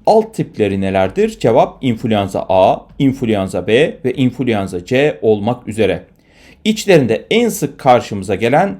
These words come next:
influenza A'dır. Peki ikinci sorumuz geliyor. Dikkat! İnfluenza A virüsü hangi komponentine göre alt tiplerine ayrılır? Cevap hemaglutinin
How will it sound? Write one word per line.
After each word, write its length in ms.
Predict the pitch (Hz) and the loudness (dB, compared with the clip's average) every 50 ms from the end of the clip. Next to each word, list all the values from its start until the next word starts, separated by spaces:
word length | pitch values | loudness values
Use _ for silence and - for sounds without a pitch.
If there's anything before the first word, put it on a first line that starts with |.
| - - | -8 -2
influenza 680 | 180 175 170 160 - 131 113 107 104 101 92 - - - - | 0 0 0 0 -2 -2 -2 -2 -2 -2 -4 -4 -6 -2 0
A'dır. 580 | 104 113 131 147 - 196 175 165 - - - _ - - _ _ - | 2 4 4 2 2 -2 -6 -6 -10 -16 -20 _ -20 -20 _ _ -2
Peki 340 | - 127 123 - - 113 - - - | 0 0 0 0 -8 -10 -10 -10 -12
ikinci 540 | - - - - - 123 113 110 107 139 208 | -12 -12 -10 -8 -4 -4 -4 -2 -2 -2 -4
sorumuz 480 | 214 - 220 196 175 160 135 123 107 104 | 0 0 0 0 2 0 -2 -2 -4 -4
geliyor. 360 | 110 107 98 98 95 92 95 | -4 -4 -4 -4 -6 -4 -4
Dikkat! 480 | 120 120 - - 160 175 202 196 - _ _ _ _ _ _ | -6 -6 0 2 2 2 2 0 -6 _ _ _ _ _ _
İnfluenza 880 | - 131 139 151 143 - 175 160 180 196 202 202 196 175 160 - - - - | -2 -2 0 -2 -2 -4 -4 -2 -2 -2 -2 -2 -2 -2 -2 -2 -2 -2 2
A 320 | - 160 190 226 226 202 170 | 4 6 8 8 6 6 4
virüsü 340 | 160 151 165 160 - 226 | 2 0 0 0 -2 -4
hangi 360 | 220 214 196 160 143 113 110 107 | -2 0 0 0 2 0 -4 -6
komponentine 840 | - 139 123 110 104 - 117 110 107 104 98 98 - 104 101 98 | -4 -2 -2 -2 -2 -2 -2 -2 0 -2 -4 -4 -6 -6 -6 -4
göre 200 | 98 104 98 98 - - | -4 -2 -2 -2 0 2
alt 300 | 120 120 113 - - - | 2 2 2 0 -4 -12
tiplerine 460 | - 107 - - 107 104 95 92 92 | -14 -14 -10 -6 -4 -4 -4 -4 -4
ayrılır? 680 | 90 67 98 104 104 104 104 123 170 190 190 - - - - - - - - | -2 0 0 0 0 -2 -2 -2 -2 -2 -2 -6 -14 -20 -20 -20 -20 -14 -6
Cevap 560 | - 143 110 104 123 139 147 - - - - | -2 0 2 4 4 4 4 0 -6 -8 -2
hemaglutinin 920 | 127 135 156 151 143 135 139 - 120 - - 120 120 127 147 160 165 170 | -2 0 2 2 0 0 -2 -8 -10 -8 -6 -4 -2 -2 -2 -2 -4 -6